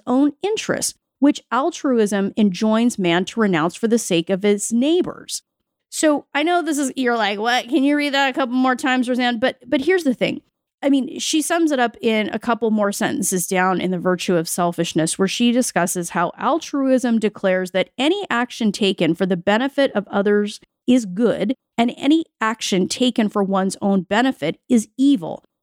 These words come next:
That's the thought process behind altruism. Thus, the beneficiary of an action is the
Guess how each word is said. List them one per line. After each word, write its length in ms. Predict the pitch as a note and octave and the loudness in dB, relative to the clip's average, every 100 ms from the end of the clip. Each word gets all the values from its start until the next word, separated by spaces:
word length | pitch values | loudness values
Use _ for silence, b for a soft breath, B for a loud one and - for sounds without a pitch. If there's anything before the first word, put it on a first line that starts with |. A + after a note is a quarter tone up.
| - | -14
That's 360 | F3+ G#3 A3 - | -2 -2 -2 -4
the 100 | A#3 | -2
thought 320 | G#3 G3 - | 0 -2 -2
process 420 | G#3 F#3+ F#3 F#3+ | -2 -2 -2 -4
behind 460 | G3+ F#3 F#3 D#3+ - | 0 2 2 0 0
altruism. 760 | G3+ C4+ - - - - - - _ _ | 0 0 0 -4 -2 -2 -2 -4 _ _
Thus, 240 | - B3+ - | -2 -2 0
the 120 | A#3+ | -2
beneficiary 1080 | F3 A3+ D4 F#4 - C#4+ E4 - G3+ F3 F3+ | 0 -2 0 -2 -2 -2 0 0 0 0 0
of 140 | F#3 | -2
an 120 | F#3+ | -2
action 460 | - F3+ - C4+ C4 | -2 -4 -2 2 2
is 220 | - G#3+ | 2 2
the 160 | A3+ | 2